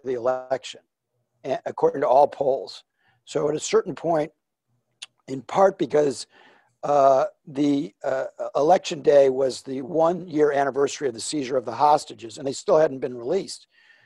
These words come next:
So a-, all the news magazines, the networks, and in those days, if it wasn't on the evening news, it didn't happen. That was the spine of the whole campaign. And they were all doing these retrospectives,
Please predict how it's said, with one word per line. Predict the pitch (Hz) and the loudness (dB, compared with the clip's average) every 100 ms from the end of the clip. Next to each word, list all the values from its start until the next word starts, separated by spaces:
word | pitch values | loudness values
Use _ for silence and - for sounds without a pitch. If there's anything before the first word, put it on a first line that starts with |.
| _ _ | _ _
So | - 151 - | -4 -4 2
a-, | 170 - | 2 4
all | 151 175 | 6 6
the | 170 | 6
news | 151 160 147 | 4 0 0
magazines, | 160 156 139 151 147 | 0 0 0 -4 -4
the | 131 | -8
networks, | 123 151 151 147 135 - | -4 -4 0 -2 -2 -8
and | 139 | -4
in | |
those | 175 214 - | 4 4 4
days, | 165 139 135 - _ _ _ _ | 4 4 2 -4 _ _ _ _
if | - | -6
it | |
wasn't | 156 190 185 208 | 4 6 6 4
on | 180 | 2
the | 160 | 2
evening | 175 151 147 | -2 -2 -4
news, | 147 143 147 | -4 -4 -4
it | - | -2
didn't | 160 139 | -2 -2
happen. | 113 143 127 - 73 | -4 0 0 -2 -6
That | 135 | -6
was | 143 - | -6 -12
the | |
spine | 147 - - 147 139 | -10 -4 2 2 2
of | 135 | -2
the | 127 | -8
whole | 123 123 104 _ _ _ _ _ | -4 -4 -4 _ _ _ _ _
campaign. | - 135 113 175 143 | -10 -10 -2 -2 0
And | |
they | 160 | 0
were | 180 185 | 2 6
all | 165 | 6
doing | 156 156 | 6 -2
these | 139 120 | -6 0
retrospectives, | 147 156 156 - _ 151 - 170 135 120 | 0 2 -8 -10 _ 2 2 -4 -6 -8